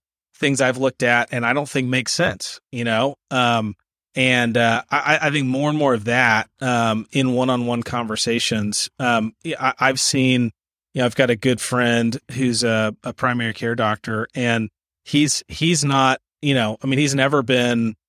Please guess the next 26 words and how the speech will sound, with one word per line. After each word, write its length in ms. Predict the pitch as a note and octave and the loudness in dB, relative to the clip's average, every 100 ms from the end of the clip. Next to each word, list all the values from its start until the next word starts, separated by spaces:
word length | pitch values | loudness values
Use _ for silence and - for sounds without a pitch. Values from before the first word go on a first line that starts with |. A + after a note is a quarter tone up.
| _ - | _ -10
um, 580 | B2 A#2 A2+ A2 G#2 G#2 _ _ _ | -4 -2 0 -2 -4 -8 _ _ _
anti-vax 960 | C3 C#3+ C#3+ C3+ B2 A2+ A2 C3 - - | 0 0 2 0 0 0 -2 -2 -4 -8
or, 200 | - B2 - _ _ _ | -6 -8 -8 _ _ _
uh, 60 | B2+ B2 - | -14 -14 -10
but 220 | C3+ C#3+ | -2 0
he's 140 | C3+ | 2
also, 600 | C#3 D3 - D3 C3+ B2 - _ _ _ - | 2 2 2 4 4 2 -2 _ _ _ -4
um, 480 | C3 B2+ A#2+ A2+ - _ | 0 2 2 0 -6 _
he's 220 | D3 C3 | -4 0
also, 720 | C3+ C3+ - C3+ B2+ B2 A#2 - | 2 2 2 4 4 4 0 -6
he, 160 | D3+ | -8
he's 220 | - D3 C3 | -2 -2 0
in 80 | |
a 60 | C3 | 0
community 500 | - B2+ B2 C#3+ B2+ | -2 -2 0 0 0
that's 220 | A2+ A2 | -2 -4
very 400 | G#2+ A#2 B2+ C#3 | -4 -2 0 0
anti-vax. 680 | A#2 A#2+ A2 G#2 G#2 A2+ - | 0 -2 -2 -2 -4 -6 -8
And 120 | - B2 | -6 -4
his 180 | C3+ | -4
whole 140 | - C#3+ | -2 -4
thing 260 | - C3 | -2 -2
has 140 | A#2+ G#2+ | -2 -2
been, 280 | A#2 A2+ A2 _ _ _ - | -2 -2 -4 _ _ _ -6
you 100 | C3+ | 0
know, 220 | B2 | 2